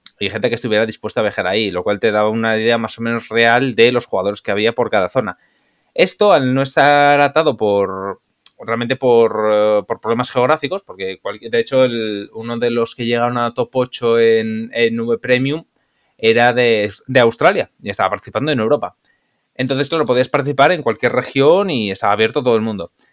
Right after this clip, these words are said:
Pero esto sigue haciéndolo interesante porque eso quiere decir que hay doscientas personas y gente que se quedó fuera en el caso de estándar, pero había muy poquitas en Premium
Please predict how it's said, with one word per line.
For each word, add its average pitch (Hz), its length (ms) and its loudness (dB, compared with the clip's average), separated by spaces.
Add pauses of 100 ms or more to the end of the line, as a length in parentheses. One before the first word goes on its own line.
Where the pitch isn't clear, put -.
Pero 180 160 2
esto 240 280 0
sigue 214 200 0
haciéndolo 214 320 -2
interesante 185 480 -4
porque 196 540 -4
eso 170 180 -8
quiere 180 180 0
decir 165 280 -2
que - 100 0
hay 156 140 2
doscientas 165 540 -4
personas 175 720 -6
y 107 320 -4
gente 131 220 -2
que 160 80 0
se 135 80 -2
quedó 123 160 4
fuera 147 180 4
en 110 120 2
el 104 80 -6
caso 135 200 -2
de 147 40 4
estándar, 151 420 -2
pero 170 300 8
había 196 240 8
muy 240 280 6
poquitas 240 580 2
en 123 180 0
Premium 165 480 2